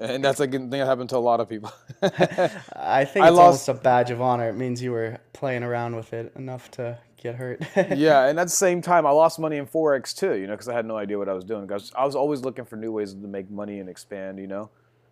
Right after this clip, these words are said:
Speaker 1: And I got in the crypto game when it was, like, literally just peaking too, you know, when, like, "Oh, shit," you know? Uh, and it was, like, I'd say November.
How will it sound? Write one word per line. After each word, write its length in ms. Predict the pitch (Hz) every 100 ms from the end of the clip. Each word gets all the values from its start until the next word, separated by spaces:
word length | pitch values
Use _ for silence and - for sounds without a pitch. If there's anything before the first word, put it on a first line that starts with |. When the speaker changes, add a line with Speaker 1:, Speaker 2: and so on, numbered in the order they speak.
| -
Speaker 1:
And 120 | 123
I 80 | 127
got 220 | 127 156
in 60 | 170
the 80 | 135
crypto 340 | 147 151 123
game 360 | 107 107 107 107
when 160 | 113 110
it 100 | 104
was, 160 | 104
like, 160 | 107 95
literally 380 | 107 113 117 107
just 240 | 101 -
peaking 360 | - 117 107 95
too, 300 | - 127 87
you 100 | 95
know, 140 | 104
when, 160 | 98 90
like, 220 | 85 82
"Oh, 180 | 95 104
shit," 440 | 87 - 113 95 - _ _ _ _ - _ -
you 80 | 101
know? 240 | 95 90 - - _ - _ _ - -
Uh, 340 | 120 117 113 -
and 140 | 127
it 40 | 143
was, 100 | 135
like, 220 | 135 131
I'd 160 | 135
say 420 | 120 147 131 123 117
November. 640 | 117 117 135 160 214 262